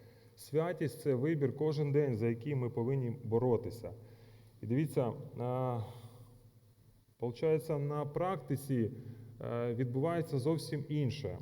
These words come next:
На практиці ми, е, живемо кожен день, ми, е, не перестаємо, е, робити щось неправильно. Тобто, е, робити якісь гріхи, ми їх робимо. Е,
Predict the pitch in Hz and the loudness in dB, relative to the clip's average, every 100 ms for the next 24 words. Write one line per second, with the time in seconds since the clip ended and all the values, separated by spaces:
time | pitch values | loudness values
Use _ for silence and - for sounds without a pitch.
0 | - 110 123 123 120 120 151 151 143 - | -8 -6 -4 -2 -2 0 0 0 -4 -2
1 | 127 127 135 123 - - - - 113 110 | 0 2 2 0 -2 -12 -16 -8 -2 0
2 | 110 120 131 135 131 117 143 143 151 127 | 0 2 2 2 2 2 2 2 4 6
3 | 147 147 127 113 110 110 107 107 104 107 | 6 6 2 0 0 0 -2 -4 -6 -10
4 | 101 107 110 107 107 107 110 - - - | -10 -8 -6 -6 -6 -6 -10 -12 -16 -16
5 | - - 117 120 117 135 135 147 156 165 | -14 -10 -6 -4 0 -2 0 -2 0 0
6 | 147 123 110 - 117 110 107 104 107 123 | 0 0 -4 -6 -6 -4 -2 -4 -4 -2
7 | 117 143 135 - 120 - 117 107 127 120 | 0 0 -2 -4 -4 -4 -4 0 2 2
8 | 101 92 90 - - - - - - - | 0 -4 -10 -14 -20 -20 -20 -20 -20 -20
9 | - - - 117 110 131 123 120 - - | -20 -20 -6 -6 -2 2 2 0 -4 -6
10 | 120 120 117 113 127 127 151 131 - 127 | -4 -2 0 2 2 0 0 -2 -2 -2
11 | 123 139 - 180 165 139 139 143 139 - | -2 -2 -4 -4 0 0 0 -2 -4 0
12 | 131 147 113 101 90 110 110 110 | 4 4 4 0 -4 -10 -14 -14